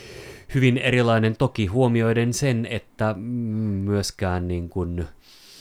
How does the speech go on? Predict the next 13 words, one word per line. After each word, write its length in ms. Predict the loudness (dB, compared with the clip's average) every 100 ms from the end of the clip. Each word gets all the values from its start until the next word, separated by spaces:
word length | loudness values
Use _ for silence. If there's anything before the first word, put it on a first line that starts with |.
| -20 -20 -20 _ _ -20 -20 _ _ -2
teidän 420 | 0 2 0 2
lääketieteen 840 | 0 0 -4 -4 -4 -2 -2 -2
alalla 440 | -2 -4 -2 -2 -4
semmoista 540 | -4 -4 -6 -6 -8
niin 300 | -6 -8 -8
kuin 300 | -10 -10 -12 -16 -14
ikään 340 | -10 -8 -8
kuin 300 | -6 -6 -8 -12 -18 -20 -20 -20 -20 -16 2
hoidettavaa, 1160 | 6 6 4 -2 -8 -12 -12 -10 -8 -6 -8 -8
kuratiivista 1120 | -4 -2 -2 -4 -10 -8 -10 -10 -10 -10 -12 -14 -16 -20 -20 _ -4
toimintaa 720 | -2 0 -2 -4 -6 -6 -6
ei 240 | -6 -6
ole 140 | -8